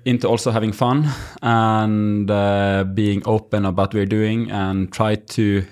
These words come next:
educate a bit about triathlon. So, uh, yeah, we do a lot of, uh, different things. And, uh, I mean, a lot of people do different things, but I think we are more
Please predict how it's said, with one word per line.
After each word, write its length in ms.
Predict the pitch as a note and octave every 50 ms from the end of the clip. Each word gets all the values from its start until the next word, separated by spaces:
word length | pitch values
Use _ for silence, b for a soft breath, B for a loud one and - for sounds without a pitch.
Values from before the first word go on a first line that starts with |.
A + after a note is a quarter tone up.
| - -
educate 420 | B2 A#2 G#2+ A2 G2 A#2 A2+ A2+
a 80 | G#2+ G#2
bit 220 | F#2+ A2 A#2 -
about 220 | A#2 G2 G#2 G#2 -
triathlon. 520 | - A2+ A2+ G#2+ A#2 A#2 A#2+ C3+ D3 - B B B B B B B B B
So, 640 | - G#2 G2+ G2 G2 F#2+ F#2+ F#2+ G2 G2 F#2+ F#2+ F#2+
uh, 480 | F#2+ F#2+ F#2+ F#2 F#2 F#2 F#2 F#2 F#2+
yeah, 180 | F#2+ G2 G2+ G#2+
we 120 | G2+ G2+
do 180 | G2+ A#2+ B2+ A#2+
a 20 |
lot 140 | A2 A2+ G#2
of, 340 | G#2 G2+ - - - - A#2+
uh, 240 | B2+ A#2+ A2 G#2 F#2+ F#2 - B B B B B B B B B
different 300 | B B2+ B2+ - C#3+ B2
things. 640 | - D3+ C#3 C#3 D3 D3+ C#3 - - - - - C#3 -
And, 380 | B2 A#2 A#2+ A#2 A2 A2 A2 G#2
uh, 680 | A2 A2 A2 A2 G#2+ G#2+ G#2+ G#2+ G#2+ G#2+ A2 A#2 - -
I 60 | B2
mean, 200 | A#2+ A2+ A2+ A2
a 40 | A2+
lot 120 | A#2 G#2+
of 60 | A2
people 220 | - A2+ F#2+ G#2+ G2+
do 60 | G#2
different 280 | G#2 G#2 - A2 G#2
things, 240 | - A2 G#2+ G#2+ G#2+
but 240 | - G#2+ G2+ G2+ -
I 80 | A2 G#2+
think 380 | G#2+ - A#2+ A2+ A2 G2 -
we 100 | A2 A2
are 100 | G#2 G#2
more 340 | G#2 G#2+ G#2 G#2 G2+ F#2